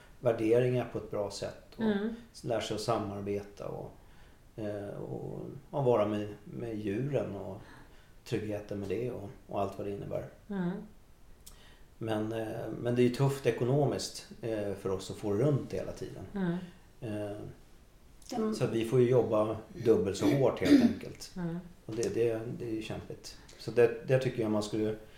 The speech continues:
Speaker 1: se lite grann på vad Stockholms stad gör.
Speaker 2: Ja, är de ett föredöme?
Speaker 1: Ja, det ska jag säga.
Speaker 2: Mm.
Speaker 1: För de, de har, eh, de går ju in på ett annat sätt och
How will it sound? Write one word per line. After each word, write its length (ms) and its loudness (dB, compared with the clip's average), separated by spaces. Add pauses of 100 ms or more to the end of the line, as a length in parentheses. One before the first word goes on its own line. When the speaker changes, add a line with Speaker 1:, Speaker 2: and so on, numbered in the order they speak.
(120)
Speaker 1:
se 260 6
lite 220 6
grann 240 4
på 80 -2
vad 200 -6
Stockholms 320 -4
stad 360 4
gör. 140 -2 (320)
Speaker 2:
Ja, 320 0
är 80 0
de 180 6
ett 160 2
föredöme? 580 2 (120)
Speaker 1:
Ja, 340 12
det 60 10
ska 140 4
jag 80 2
säga. 220 6
Speaker 2:
Mm. 160 4 (420)
Speaker 1:
För 80 2
de, 320 4
de 160 2
har, 240 2 (140)
eh, 200 0 (1160)
de 340 0
går 140 0
ju 140 0
in 160 -4
på 60 -6
ett 80 0
annat 220 0
sätt 400 -2
och 260 2